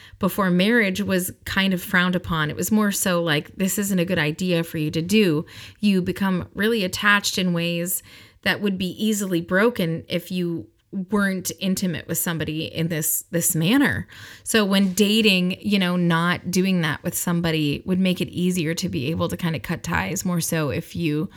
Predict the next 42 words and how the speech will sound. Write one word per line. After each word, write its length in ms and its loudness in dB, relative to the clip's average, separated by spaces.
had 200 4
given 240 4
a 60 4
piece 260 -2
of 80 -4
yourself 420 -2
like 180 -4
that 180 -10
to 100 -8
them. 260 -6
And 100 2
so 100 2
I 100 2
found 360 6
myself 480 2
just 180 -6
kind 200 -4
of 120 -6
giving 380 -2
all 320 -4
that 140 -4
I 100 -2
had 540 -4
to 100 -6
him. 500 -6
And 180 0
we 160 0
did 240 -4
things 360 0
that 220 -8
were 380 -4
movie-worthy 2000 0
romantic. 840 -4
You 120 -4
know, 160 -4
one 260 0
night 340 0
I 60 -6
remember 380 -2
it 160 -6
was 100 -6
snowing. 920 0